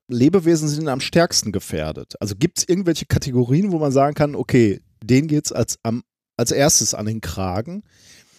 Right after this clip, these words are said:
Oder gibt's Merkmale, wo man sagen würde,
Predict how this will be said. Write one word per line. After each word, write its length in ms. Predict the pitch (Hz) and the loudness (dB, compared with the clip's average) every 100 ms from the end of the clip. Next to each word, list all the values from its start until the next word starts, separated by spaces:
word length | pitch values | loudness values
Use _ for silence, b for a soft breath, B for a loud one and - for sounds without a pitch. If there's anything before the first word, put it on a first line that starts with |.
| b b b - | b b b 0
Oder 140 | 123 | 0
gibt's 260 | 117 - 120 | 0 0 2
Merkmale, 920 | 127 139 196 - 123 113 123 120 110 | 4 4 4 -2 -2 2 2 2 0
wo 80 | |
man 160 | 117 117 | -2 0
sagen 440 | 110 117 127 123 110 | 2 2 0 -4 0
würde, 720 | 123 127 123 120 117 117 | 2 4 4 4 4 2